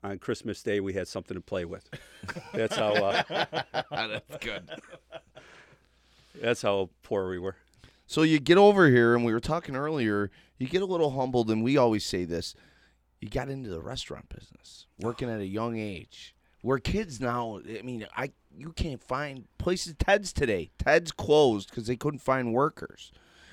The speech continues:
Speaker 2: you know? Tell us about when you got in and you got humbled, and now you're, now you're a part of an American story here.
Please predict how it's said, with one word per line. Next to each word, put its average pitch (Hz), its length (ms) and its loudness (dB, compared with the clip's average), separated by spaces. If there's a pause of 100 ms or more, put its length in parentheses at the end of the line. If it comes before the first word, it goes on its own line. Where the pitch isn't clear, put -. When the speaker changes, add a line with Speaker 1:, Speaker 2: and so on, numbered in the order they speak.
(200)
Speaker 2:
you 113 120 -2
know? 123 240 4 (320)
Tell 240 180 -4
us 233 140 0
about 123 260 4
when 113 140 0
you 98 80 -4
got 98 260 0
in 98 200 -4
and 95 160 -8
you 85 80 -12
got 95 220 -10
humbled, 98 380 -4
and 95 240 -10 (220)
now 127 240 -4
you're, 113 240 -2
now 120 240 -6
you're 113 240 -2
a 87 60 -14
part 113 280 -2
of 107 120 -4
an 107 100 -2
American 117 480 0
story 131 460 -8
here. - 200 -20